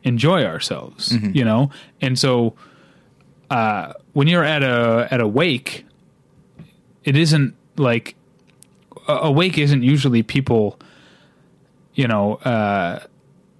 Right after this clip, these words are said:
Speaker 1: just being morose
Speaker 2: Mm-hmm.
Speaker 1: and staring pensively out the window, <laughs> you know, the way you can get, get away with a few scenes of that in a movie. In a real life, when you're in a wake, there's,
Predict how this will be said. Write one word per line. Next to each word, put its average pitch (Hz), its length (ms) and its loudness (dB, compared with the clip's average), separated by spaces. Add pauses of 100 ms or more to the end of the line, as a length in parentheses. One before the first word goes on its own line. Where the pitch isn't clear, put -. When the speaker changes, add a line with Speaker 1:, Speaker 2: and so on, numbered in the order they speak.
(420)
Speaker 1:
just 131 420 -4
being 123 320 0
morose 113 760 0 (300)
Speaker 2:
Mm-hmm. 117 140 -4
Speaker 1:
and 110 460 0
staring 113 400 0
pensively 113 440 0
out 107 160 0
the 117 60 0
window, 123 600 2
<laughs> - 20 -4
you 170 420 0
know, 123 300 0 (300)
the 143 100 2
way 120 420 2
you 131 160 2
can 123 200 0
get, 123 260 -4
get 139 340 0
away 131 140 2
with 135 140 2
a - 20 -2
few 117 220 -2
scenes 147 280 2
of 123 100 2
that 113 180 2
in 120 100 -2
a 110 60 0
movie. 131 280 4
In 113 60 4
a 123 60 4
real 170 220 4
life, 123 300 0 (460)
when 131 140 2
you're 127 100 4
in 117 60 2
a 113 60 2
wake, 113 280 0
there's, 110 400 0